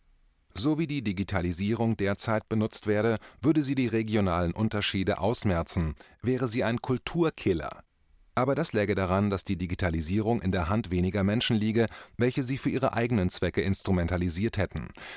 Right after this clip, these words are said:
Die technischen Möglichkeiten der Digitalisierung wären aber auch in der Lage, Demokratie im Kleinen herzustellen.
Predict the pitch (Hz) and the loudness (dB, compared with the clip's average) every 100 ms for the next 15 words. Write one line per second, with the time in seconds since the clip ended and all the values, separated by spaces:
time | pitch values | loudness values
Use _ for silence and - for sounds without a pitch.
0 | - - 120 127 170 - 156 151 151 156 | -18 -4 -2 0 -2 -2 0 2 0 0
1 | 98 - 85 95 85 82 90 98 98 90 | -4 0 0 2 0 0 -2 -2 0 0
2 | 85 101 104 107 90 87 71 85 78 90 | 0 0 2 2 2 0 -2 -2 0 0
3 | 120 98 90 90 92 104 - - - 127 | 2 0 2 0 2 0 -2 -10 -4 0
4 | 135 - 131 - 156 175 - 123 143 - | 0 -2 -6 -4 -2 -2 -2 -4 -4 -2
5 | 95 101 104 82 76 82 - 90 - 85 | 0 2 2 0 0 -2 0 0 0 -4
6 | 55 | -8